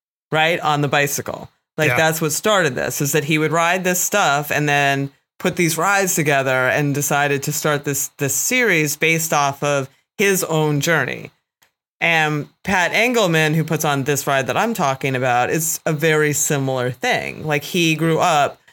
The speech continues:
Speaker 1: and he would take his bike and ride, like, through this, like, crazy little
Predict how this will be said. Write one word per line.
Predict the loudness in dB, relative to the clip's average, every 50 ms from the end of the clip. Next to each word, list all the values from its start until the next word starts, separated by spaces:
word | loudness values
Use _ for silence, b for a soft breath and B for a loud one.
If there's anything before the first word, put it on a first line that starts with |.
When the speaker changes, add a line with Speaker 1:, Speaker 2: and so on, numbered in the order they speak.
| b b b
Speaker 1:
and | -2 0 0
he | 0
would | 0 0
take | 0 0 0
his | 0 -2 0
bike | 0 2 2 2 2 0 0 0
and | -2 0
ride, | 0 0 0 0 0 0 0
like, | 0 -2 -2 -4 _ _ _ _ _ -6
through | -4 -2
this, | 0 0 -2 -2 0
like, | 0 0 0 -2
crazy | -2 -2 0 0 2 2 2
little | 2 2 2 2 2 2 2 0 -2 -4